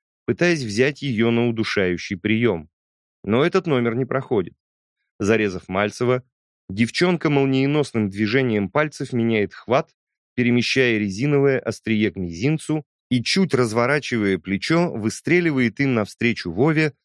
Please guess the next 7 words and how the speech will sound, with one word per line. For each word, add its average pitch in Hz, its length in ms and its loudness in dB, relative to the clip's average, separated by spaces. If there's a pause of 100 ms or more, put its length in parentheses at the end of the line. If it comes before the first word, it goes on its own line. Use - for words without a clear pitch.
(240)
точно 156 380 0
в - 40 -10
солнечное 95 640 0
сплетение. 87 800 -2 (560)
Уничтожив 107 640 2
второго 92 380 -2
противника, 98 800 -2